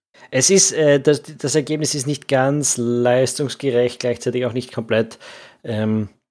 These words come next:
aus der Luft gegriffen, ganz einfach da. Und nicht, weil die Slowakei so viel besser war, als man gedacht hat, aber weil die Polen wirklich nicht viel angeboten haben.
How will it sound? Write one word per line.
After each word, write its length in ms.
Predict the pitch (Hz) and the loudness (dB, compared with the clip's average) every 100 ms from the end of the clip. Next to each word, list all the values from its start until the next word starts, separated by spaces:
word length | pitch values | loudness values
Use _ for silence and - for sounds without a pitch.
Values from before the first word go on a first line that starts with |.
| _ | _
aus 180 | - 120 | -4 -2
der 100 | 120 | 0
Luft 160 | 139 - | 0 0
gegriffen, 400 | 131 143 135 127 | 0 0 2 0
ganz 180 | 120 110 | 0 0
einfach 300 | 117 113 - | -6 -6 -4
da. 220 | 107 120 | -2 0
Und 100 | 135 | 0
nicht, 160 | 156 | 2
weil 120 | 156 135 | 2 2
die 60 | |
Slowakei 640 | 123 127 120 - 110 117 | 0 2 0 0 2 2
so 160 | 127 135 | 2 2
viel 180 | 123 110 | 0 0
besser 380 | 113 - 131 117 | 0 2 4 4
war, 100 | 113 | 4
als 180 | 110 | 2
man 100 | 117 | 0
gedacht 320 | 107 110 113 127 | 0 0 0 0
hat, 80 | |
aber 120 | 117 107 | 2 2
weil 100 | 101 | -2
die 80 | |
Polen 460 | 107 - 113 113 101 | -6 -4 -2 -2 -2
wirklich 260 | 113 113 - | -6 -6 -4
nicht 200 | 110 - | -6 -4
viel 180 | 117 | -4
angeboten 500 | 101 131 139 139 131 | -2 -2 0 0 0
haben. 320 | 120 123 127 | 2 2 0